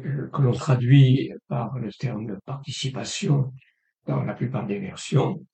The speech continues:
est susceptible de toute une gamme de sens et il n'implique de lui-même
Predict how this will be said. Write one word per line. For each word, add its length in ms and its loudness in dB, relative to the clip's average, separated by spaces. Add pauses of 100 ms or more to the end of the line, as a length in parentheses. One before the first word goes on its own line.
(440)
est 80 0
susceptible 580 2
de 120 4
toute 220 0
une 140 4
gamme 300 6
de 100 2
sens 720 -2 (440)
et 180 6
il 140 6
n'implique 420 -2 (300)
de 140 0
lui-même 640 6